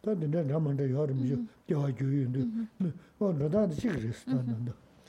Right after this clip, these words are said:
Speaker 2: Sí, el, es el misma, el mismo, la misma lógica en, au-, y es muy importante entenderlo, por eso que Sera lo menciona de nuevo. Si el, la persona tiene veinte años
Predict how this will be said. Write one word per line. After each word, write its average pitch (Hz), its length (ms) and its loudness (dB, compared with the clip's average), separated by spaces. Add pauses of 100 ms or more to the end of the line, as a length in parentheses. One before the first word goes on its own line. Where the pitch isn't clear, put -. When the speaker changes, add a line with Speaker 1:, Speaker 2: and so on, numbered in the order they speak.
(140)
Speaker 2:
Sí, - 100 -8
el, 339 240 0 (100)
es 349 120 -2
el 403 140 0
misma, 381 800 0
el 294 100 -6
mismo, 302 560 -4 (520)
la 240 80 2
misma 311 400 0
lógica 247 920 -2
en, 220 280 -2 (760)
au-, 233 420 4 (360)
y 262 160 6
es 277 120 2
muy 302 200 2
importante 262 540 -2
entenderlo, 208 640 -2
por 226 120 -2
eso 254 180 -2
que 262 120 -2
Sera 247 260 -2
lo 233 100 2
menciona 214 760 -2
de 220 160 4
nuevo. 214 440 2 (540)
Si 247 680 0
el, 240 260 2
la 277 140 0
persona 320 400 0
tiene 269 260 2
veinte 233 360 0
años 190 560 -8